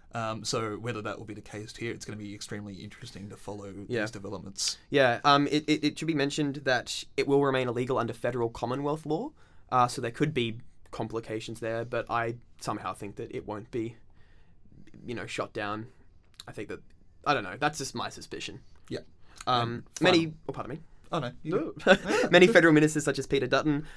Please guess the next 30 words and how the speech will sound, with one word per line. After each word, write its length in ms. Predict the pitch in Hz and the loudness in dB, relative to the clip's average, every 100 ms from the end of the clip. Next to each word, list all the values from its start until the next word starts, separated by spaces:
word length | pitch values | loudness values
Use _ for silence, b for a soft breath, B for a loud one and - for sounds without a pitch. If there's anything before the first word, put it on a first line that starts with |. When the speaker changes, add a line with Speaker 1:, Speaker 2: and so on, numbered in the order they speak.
| B | B
Speaker 2:
uh, 160 | 117 | 0
have 140 | 113 123 | 2 -2
obviously 300 | 117 117 107 | -2 -2 -4
criticised 600 | - 107 - 107 110 - | -4 -4 -2 -2 -4 -6
the 60 | 113 | -6
motion, 300 | 110 107 101 | -6 -6 -8
which 100 | 151 | -4
was 80 | 127 | -2
always 220 | 101 - | 0 -2
gonna 180 | 71 - | -8 -8
happen. 340 | 87 104 113 - | -8 -8 -12 -12
Speaker 1:
Yeah, 300 | - 101 104 | -14 -12 -10
drugs 280 | 117 104 - | -8 -8 -8
Speaker 2:
Yeah. 80 | |
Speaker 1:
are 40 | 104 | -10
always 460 | - 104 104 104 | -10 -8 -8 -10
going 200 | - 107 | -10 -12
to 60 | 101 | -12
be 100 | 101 | -14
controversial 720 | - 104 107 107 107 - 101 | -14 -14 -14 -12 -12 -12 -14
no 100 | 104 | -12
matter 200 | 104 104 | -12 -4
which 100 | 185 | 0
Speaker 2:
Yeah, 240 | 151 110 | 2 0
Speaker 1:
way 80 | 110 | -4
you 140 | 107 104 | -6 -6
Speaker 2:
yeah, 140 | 98 | -6
Speaker 1:
slice 300 | 110 113 - | -6 -8 -8
it. 60 | 120 | -10
Speaker 2:
exactly. 420 | - 104 113 | -10 -8 -8